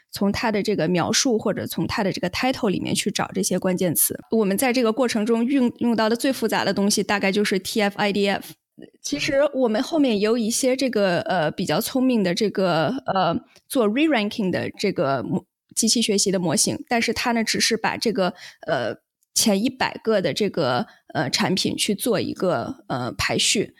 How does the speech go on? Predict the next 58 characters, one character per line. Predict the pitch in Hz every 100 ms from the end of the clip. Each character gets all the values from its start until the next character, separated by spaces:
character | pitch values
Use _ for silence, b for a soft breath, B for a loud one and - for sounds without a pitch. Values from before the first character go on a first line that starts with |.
| b b
真 | - 285
正 | 302 254
是 | 247 233
从 | 214 165
这 | 233 196
个 | 147 131 131 -
巨 | - 285
大 | 226 208
的 | 226
数 | 269
据 | 240
库 | 240 302
里 | 240 -
面 | 107 247
去 | 294
找 | 269 - -
这 | -
么 | 294
小 | 262 240
的 | -
一 | -
个 | -
部 | 208
分， | 190 113 - b b -
呃， | 143 113
是 | - 202
依 | 220
靠 | - 208
我 | 123
刚 | 185
才 | 208 202
说 | - 220
的 | 196
这 | 208
种 | 175 117 -
keyword | - 214 208
matching | 214 208 226 208
的 | 214
方 | 190 170
法。 | 220 180 - _ _ _ _ _ _
那 | 302
么 | 302
为 | 302 330
什 | 269
么 | 240
说 | - 262 254
我 | 214
最 | - 254
近 | 254 240
需 | - 339
要 | 302
找 | 226 214
这 | - 226
个 | 214
近 | 233 226
义 | 185
词 | - -
呢？ | 101 -